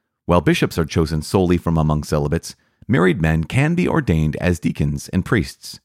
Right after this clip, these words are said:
This practice has long been considered legitimate. These priests exercise a fruitful ministry within their communities. Moreover, priestly celibacy is held in great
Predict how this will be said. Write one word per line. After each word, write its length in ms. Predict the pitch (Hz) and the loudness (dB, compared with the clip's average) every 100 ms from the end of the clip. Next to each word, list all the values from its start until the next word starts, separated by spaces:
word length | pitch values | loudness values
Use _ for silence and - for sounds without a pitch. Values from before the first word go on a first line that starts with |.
| _ _ _ _ _ - | _ _ _ _ _ 0
This 160 | 87 | 0
practice 400 | - 117 120 82 | 2 0 2 -2
has 180 | 80 82 | 0 0
long 300 | 90 127 143 | 2 2 2
been 140 | 92 82 | 0 0
considered 500 | 80 73 76 76 - | -2 -2 -2 -2 -4
legitimate. 600 | 82 85 107 90 76 - _ _ _ - - | -4 0 2 2 0 -8 _ _ _ -6 2
These 180 | 123 | 2
priests 420 | - 156 123 - - | 2 0 0 -2 -6
exercise 520 | 127 - 123 98 87 | -4 -2 0 2 0
a 120 | - 98 | 0 -2
fruitful 360 | - 160 - | 0 -2 2
ministry 440 | 110 117 131 - 85 | 2 2 0 0 0
within 260 | 85 92 | 2 2
their 160 | 87 82 | 2 2
communities. 640 | 90 92 104 73 69 - - _ _ _ _ - | 2 2 2 -2 -6 -10 -20 _ _ _ _ 0
Moreover, 500 | 87 147 87 80 - _ _ - | 4 4 2 0 -2 _ _ -2
priestly 320 | 123 - 139 | -2 2 0
celibacy 680 | - 87 78 80 85 92 - | 2 2 2 -2 -2 -2 -2
is 160 | 92 85 | -6 -4
held 280 | 120 143 | -2 0
in 120 | 131 123 | -2 0
great 200 | 110 | -2